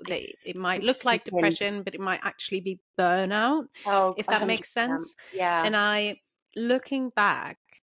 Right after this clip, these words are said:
Speaker 2: I realized I was in a <laughs> long state of burnout, <laughs>
Speaker 1: Yeah.
Speaker 2: like, of, of kind of, like, repe-, repeating burnout cycles, especially in
Speaker 1: Yeah.
Speaker 2: my last year of university.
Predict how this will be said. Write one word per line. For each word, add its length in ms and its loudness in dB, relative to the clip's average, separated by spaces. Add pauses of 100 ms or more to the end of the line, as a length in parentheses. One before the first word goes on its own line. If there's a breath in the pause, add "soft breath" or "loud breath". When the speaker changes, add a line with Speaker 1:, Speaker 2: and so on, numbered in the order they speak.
(140)
Speaker 2:
I 200 4
realized 400 2
I 80 0
was 180 -4
in 100 -4
a 60 -4
<laughs> 220 -2
long 400 6
state 320 2
of 200 0
burnout, 600 2
<laughs> 140 0
Speaker 1:
Yeah. 840 4
Speaker 2:
like, 300 2
of, 260 -2
of 160 -4
kind 200 0
of, 80 -6
like, 180 0
repe-, 760 -4
repeating 760 -4
burnout 400 2
cycles, 720 -4
especially 580 -2
in 60 0
Speaker 1:
Yeah. 20 -2
Speaker 2:
my 160 -2
last 480 2
year 220 -2
of 120 -10
university. 1000 -2